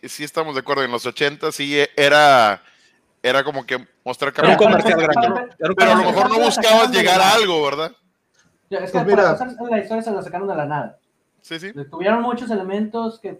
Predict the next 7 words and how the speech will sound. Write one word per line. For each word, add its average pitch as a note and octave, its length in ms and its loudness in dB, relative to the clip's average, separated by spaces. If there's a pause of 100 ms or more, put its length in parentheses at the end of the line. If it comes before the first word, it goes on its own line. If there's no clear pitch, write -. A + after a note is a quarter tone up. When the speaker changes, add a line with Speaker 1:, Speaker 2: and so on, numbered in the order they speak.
Speaker 3:
fueron F#3+ 220 -12
metiendo G3+ 480 -10 (460)
y, D#3+ 260 -2
pues, D#3+ 200 -12
ahorita G3+ 680 -2
Speaker 4:
La F3 120 -2
Speaker 3:
da-, D#3+ 240 -6